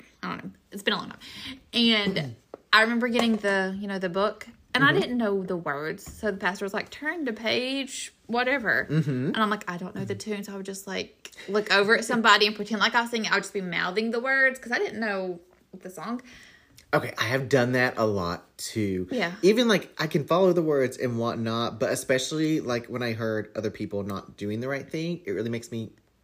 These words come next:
Speaker 2: want to crack up. And, of course, in church, I try not to do that.
Speaker 1: Oh, no.
Speaker 2: Um,
Speaker 1: I, that, my,
Speaker 2: it's
Speaker 1: yeah.
Speaker 2: very hard, especially, like, if I'm there with my family.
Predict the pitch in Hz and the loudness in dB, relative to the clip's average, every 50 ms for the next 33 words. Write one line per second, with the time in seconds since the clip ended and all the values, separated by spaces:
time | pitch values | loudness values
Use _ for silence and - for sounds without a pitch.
0 | _ - 117 120 98 - - 110 - - 117 95 - 101 110 - - - _ - | _ -10 -8 -8 -8 -6 -8 -8 -6 -6 -10 -8 -6 -6 -8 -8 -8 -12 _ -8
1 | 113 107 104 - - 117 104 - - 98 - - 98 95 87 90 - - 98 95 | -6 -6 -6 -8 -8 -8 -8 -8 -8 -12 -10 -10 -10 -10 -10 -10 -10 -10 -10 -10
2 | 95 - - - - 80 80 82 82 101 131 180 - - - _ _ _ _ _ | -10 -12 -14 -14 -14 -10 -8 -6 -6 -4 -6 -6 -8 -12 -18 _ _ _ _ _
3 | - - - - - - - 104 104 - - - 139 - - - - - - - | -20 -20 -20 -20 -16 -12 -10 -10 -10 -10 -10 -8 -8 -8 -8 -12 -12 -14 -16 -18
4 | _ _ _ - 98 - - - - 202 190 190 190 180 - - _ _ _ _ | _ _ _ -14 -14 -14 -14 -8 -4 -2 -2 -2 -2 -4 -8 -12 _ _ _ _
5 | _ _ _ - 160 156 151 135 117 147 143 143 143 147 147 131 117 110 - 117 | _ _ _ 2 2 2 2 4 4 6 8 8 8 6 6 4 2 0 -4 -4
6 | 104 95 92 98 - - 127 - - 160 156 - - 175 160 156 139 - 127 120 | -4 -2 -2 -2 -2 -2 -4 -2 0 0 0 0 0 0 0 0 0 0 0 -2
7 | 117 - - - 135 131 - 113 135 139 131 123 131 127 123 123 - 123 117 110 | -2 -2 -2 -2 0 0 2 2 2 2 2 2 2 2 2 2 0 -2 -4 -6
8 | - 107 98 98 98 104 104 101 98 98 | -4 -6 -6 -6 -4 -4 -4 -4 -4 -6